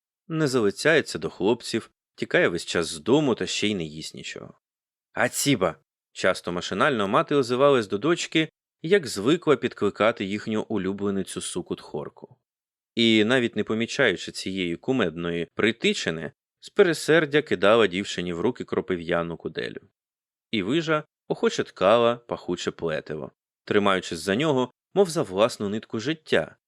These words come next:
як хапається за пагін ягелю маленьке оленя, оточене колом хижої звіроти. Вижа плела кошулі,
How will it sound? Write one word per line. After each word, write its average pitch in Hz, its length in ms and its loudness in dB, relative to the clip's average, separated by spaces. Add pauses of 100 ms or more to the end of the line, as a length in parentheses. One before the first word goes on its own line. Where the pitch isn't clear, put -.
(200)
як - 220 0
хапається 107 600 2
за 90 140 -2
пагін 90 340 2
ягелю 127 560 2
маленьке 120 420 0
оленя, 143 580 0 (340)
оточене 92 520 0
колом 98 360 0
хижої 82 420 -6
звіроти. 80 600 -8 (680)
Вижа 151 460 0
плела 180 360 2
кошулі, 143 760 0